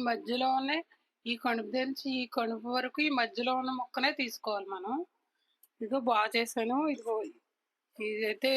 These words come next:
ఇంత తుక్కు అయితే వచ్చింది. ఇదిగో ముక్కలు అయితే ఇగో ఆకులు, లేత ఆకులు కూడా లేత కాళ్ళే వేసాను, లేత ఆకులు కూడా వేసాను. ముదురు కాళ్ళు అయితే తీసి పడేసాను. ఈ దొడ్లోనే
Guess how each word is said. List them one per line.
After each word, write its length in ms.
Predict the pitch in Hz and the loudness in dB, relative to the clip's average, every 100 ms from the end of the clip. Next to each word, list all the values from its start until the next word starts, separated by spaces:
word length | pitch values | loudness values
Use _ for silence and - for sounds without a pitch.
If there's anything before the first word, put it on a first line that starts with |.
| 254 | 2
ఇంత 140 | 233 240 - | 0 -2 -2
తుక్కు 240 | 233 - 233 | -6 0 0
అయితే 160 | 240 240 | 2 2
వచ్చింది. 500 | 233 - 220 214 254 349 392 _ _ _ _ | 0 -4 -4 0 2 2 -2 _ _ _ _
ఇదిగో 200 | 226 208 233 | -12 -6 -4
ముక్కలు 320 | 214 - 240 226 | -4 -2 2 2
అయితే 200 | 226 262 254 | 2 2 2
ఇగో 140 | 233 220 202 | 4 4 4
ఆకులు, 260 | 214 254 240 | 4 2 6
లేత 260 | 190 202 226 | 6 4 0
ఆకులు 240 | 226 - 226 | -2 -4 -4
కూడా 180 | 226 240 349 381 _ - _ - - _ _ _ _ _ _ 277 _ _ _ _ _ - | 2 2 2 -2 _ -20 _ -18 -18 _ _ _ _ _ _ -20 _ _ _ _ _ -2
లేత 200 | 226 214 226 262 | 2 2 0 2
కాళ్ళే 300 | 254 254 277 247 | 4 6 6 4
వేసాను, 460 | 226 - 208 214 311 320 | 2 -2 -4 -2 0 4
లేత 220 | 240 226 247 | 4 4 2
ఆకులు 220 | 240 254 240 | 0 0 0
కూడా 120 | 247 226 | 0 0
వేసాను. 440 | 208 - 196 208 285 311 277 262 | -2 -4 -4 -2 0 0 2 2
ముదురు 260 | 247 247 247 | 2 2 4
కాళ్ళు 220 | 247 247 | 4 2
అయితే 180 | 226 262 247 | 0 -2 -2
తీసి 220 | 233 - - | -4 -2 4
పడేసాను. 560 | 208 202 - 202 214 285 _ _ _ _ _ _ _ _ _ 240 | 4 4 0 -4 -4 -6 _ _ _ _ _ _ _ _ _ -10
ఈ 300 | 226 226 226 220 | -8 -4 -6 -2
దొడ్లోనే 440 | 233 240 240 254 | -2 0 0 2